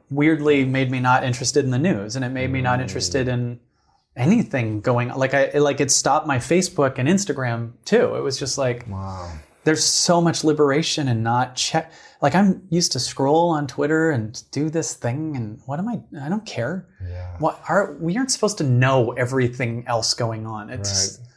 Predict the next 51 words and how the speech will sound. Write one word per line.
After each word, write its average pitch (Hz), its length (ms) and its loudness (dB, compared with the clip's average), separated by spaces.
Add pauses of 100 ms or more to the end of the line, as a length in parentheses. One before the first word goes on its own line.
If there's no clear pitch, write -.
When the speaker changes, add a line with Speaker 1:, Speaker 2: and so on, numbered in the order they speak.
(240)
Speaker 2:
It's - 100 -4
a - 40 0
Speaker 1:
we, - 100 6
Speaker 2:
lot 185 140 2
of 190 180 -10
Speaker 1:
it's 208 140 -2
a 208 60 2
lot 180 200 4
Speaker 2:
information. - 20 4
Speaker 1:
of 208 60 4
suitcases 135 640 0
we 123 100 0
don't 120 200 -2
need. 117 360 -10 (200)
Speaker 2:
Right. 101 320 -4 (140)
Speaker 1:
You 123 60 0
know, 117 340 -4
"Oh, 180 360 4
okay, 165 240 0
that 120 220 0
happened 156 460 -2
there, 135 460 0 (260)
and 123 220 4
this 131 160 2
is 160 100 0
happening 143 400 -2
in 107 120 -4
this 131 180 -4
country, 165 480 -6
and 113 120 -2
this 127 140 -4
politician's," 143 760 -2
what - 140 -2
am 240 80 2
Speaker 2:
Yeah. 254 80 -2
Speaker 1:
I 185 80 -4
doing? 190 480 -4 (180)
I, 120 100 -2
Speaker 2:
Yeah. 85 280 -10
Speaker 1:
I'm 135 60 -4
not 156 180 0
doing 160 300 0
anything 123 260 2
with 123 120 0
the 135 60 0
information. 131 720 -4 (640)
Speaker 2:
Just - 280 -10
holding 113 280 2
on 117 220 2
to 107 120 0
it. 98 200 -6